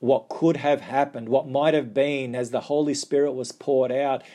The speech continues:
and an incredible revival and reformation took place. And in nineteen oh three, two years after that general conference session in nineteen oh one, she, she writes along the lines of what might have been, and she speaks of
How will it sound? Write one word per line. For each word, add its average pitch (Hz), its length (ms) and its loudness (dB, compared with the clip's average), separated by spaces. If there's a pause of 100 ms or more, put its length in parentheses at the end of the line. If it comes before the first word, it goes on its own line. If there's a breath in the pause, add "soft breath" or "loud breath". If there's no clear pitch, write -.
(120 loud breath)
and 135 100 -2
an 127 140 -4
incredible 156 600 0
revival 131 600 2
and 117 120 -8
reformation 139 800 -2
took - 300 -6
place. 147 420 -2 (240 loud breath)
And 151 220 4
in 143 120 -4
nineteen 170 460 0
oh 147 140 4
three, 135 400 -2
two 190 320 2
years 165 460 0
after 139 360 -4
that 117 240 0
general 139 460 -2
conference 131 500 -6
session 127 320 -4
in 120 80 -8
nineteen 123 480 -4
oh 120 180 -2
one, 110 380 -6 (340 loud breath)
she, - 220 0
she - 180 2
writes 147 640 0
along 143 400 0
the 131 100 2
lines 127 360 -2
of 123 160 -2 (100)
what 160 280 2
might 156 240 2
have 135 180 0
been, 139 480 -2
and 131 380 0
she 147 160 -2
speaks 156 520 0
of 135 240 2